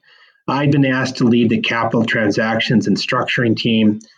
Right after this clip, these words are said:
Uh, in this role, I managed a small team responsible for originating and executing capital markets and, and other transactions, and, and really, uh, managing the capital measures reviewed by our regulators and, and rating agencies.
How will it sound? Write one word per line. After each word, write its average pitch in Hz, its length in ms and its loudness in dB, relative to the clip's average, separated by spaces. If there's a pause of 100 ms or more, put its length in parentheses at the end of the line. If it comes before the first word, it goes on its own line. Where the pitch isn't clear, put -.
(360)
Uh, 110 60 -2
in 147 160 2
this 151 180 0
role, 131 580 2
I 135 80 -2
managed 120 380 0
a 110 40 -2
small 117 360 0
team 123 240 2
responsible 113 560 -2
for 104 240 0
originating 113 760 2 (300)
and 117 100 4
executing 110 600 2
capital 113 360 0
markets 104 520 2
and, 107 220 4
and 110 120 2
other 104 240 2
transactions, 107 840 0
and, 107 180 4 (380)
and 151 180 4
really, 143 720 2
uh, 117 340 -2
managing 131 800 2
the 113 100 -2
capital 127 380 0
measures 113 540 2
reviewed 113 440 2
by 104 340 0 (260)
our 110 200 2
regulators 107 800 2
and, 98 240 0
and 107 160 2
rating 98 320 2
agencies. 90 720 -4